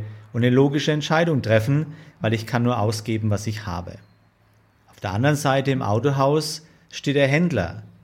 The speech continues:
der auch weiß, welche Entscheidung das er zu treffen hat, denn er muss letztendlich Geld verdienen. Und so gehen wir durch unser ganzes Leben durch.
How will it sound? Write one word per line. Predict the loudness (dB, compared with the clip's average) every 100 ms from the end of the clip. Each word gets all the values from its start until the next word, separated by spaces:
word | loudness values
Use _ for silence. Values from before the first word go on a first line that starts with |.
| _ _ _ -2
der | 2
auch | 2 0 -2
weiß, | -4 -6 -8 -10 -12 -18 _ _ 0
welche | 2 2
Entscheidung | 0 2 2 0
das | -2 -2
er |
zu | -4 -2
treffen | 0 0 0 0
hat, | 0 -4 -16 -20 -12 0
denn | 2
er | 2
muss | 0 0
letztendlich | 0 0 -2 -2 -2
Geld | -4 -4
verdienen. | -6 -4 -8 -12 -16 _ _ _ _ _ _ _ _ _ _ _ _ _ _ _ _
Und | -2
so | 4 4
gehen | 4 2
wir | 2
durch | 2 2
unser | 0 0
ganzes | 0 -2 -6 -2
Leben | 0 0 0
durch. | -2 -8